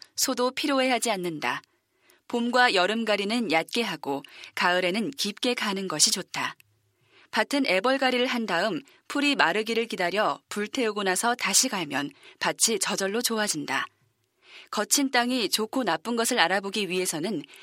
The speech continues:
한자 깊이로 땅을 간 다음 흙을 찍어내어 그 맛을 보아서 단맛이 나면 으뜸 가는 토양이며 단맛도 짠맛도 없으면 중간이고 짠맛이 드는 것은 가장 좋지 않은 땅이다.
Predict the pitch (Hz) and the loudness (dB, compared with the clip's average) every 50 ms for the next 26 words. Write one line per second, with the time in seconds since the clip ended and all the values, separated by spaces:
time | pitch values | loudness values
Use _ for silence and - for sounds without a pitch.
0 | - - - 311 285 269 285 285 269 262 269 - 247 262 269 269 - 269 262 262 | -12 -4 0 0 2 2 2 0 0 -2 -4 -2 0 0 0 2 2 2 2 2
1 | 269 262 262 - 196 190 185 185 190 170 143 139 139 139 - - - _ _ - | 2 0 -2 -2 -4 -4 -2 -2 0 0 0 0 -2 -4 -6 -12 -20 _ _ -4
2 | - 285 277 247 262 269 262 269 - 240 226 233 226 202 185 190 208 220 214 - | 0 0 2 2 2 0 0 0 0 0 0 0 0 0 2 2 2 0 0 -2
3 | 240 233 226 - 160 160 165 - 202 196 180 175 160 151 147 - 175 175 180 - | -2 -2 0 2 0 2 2 0 -2 -2 -2 -4 -2 -2 -2 0 2 0 0 0
4 | - - - - _ _ - - 202 180 190 208 208 208 214 202 196 190 208 247 | -6 -16 -20 -20 _ _ 0 2 2 4 4 4 2 2 2 0 0 0 0 0
5 | 226 - - 190 214 - - 269 262 254 240 247 269 269 - - 294 285 269 240 | -2 -2 -2 -4 -4 -2 -2 -2 0 0 0 0 0 -2 -2 -2 -2 0 0 -2
6 | 202 151 135 139 139 139 - - _ _ _ _ _ _ _ _ - 226 208 214 | -2 -2 0 0 -2 -2 -4 -10 _ _ _ _ _ _ _ _ -2 -2 0 2
7 | 226 240 240 - 269 269 277 294 285 285 277 277 269 269 - 247 220 214 - - | 2 2 2 2 -2 0 2 2 2 2 2 0 0 0 0 -2 0 0 -2 -2
8 | 208 196 220 240 214 175 - - 208 208 208 233 214 196 170 151 - 131 135 135 | -2 -2 -2 -2 -2 0 0 -2 -2 0 0 0 0 0 -2 -4 -4 -4 -4 -6
9 | - - - - - - - 214 214 220 226 226 226 - - 208 202 202 202 190 | -8 -14 -20 -20 -20 -6 0 2 2 4 4 4 2 2 0 -2 -4 -4 -4 -4
10 | 180 170 - - 233 185 - - - 160 151 - 180 180 175 - - - 165 160 | -2 0 0 0 0 -2 -4 -4 -6 -4 -2 0 0 0 2 0 -2 -4 -2 0
11 | - - 226 - 156 156 170 220 226 - 214 202 170 147 - - - - | 0 2 2 0 0 0 -2 -2 -2 -2 -2 -2 -4 -6 -6 -6 -8 -8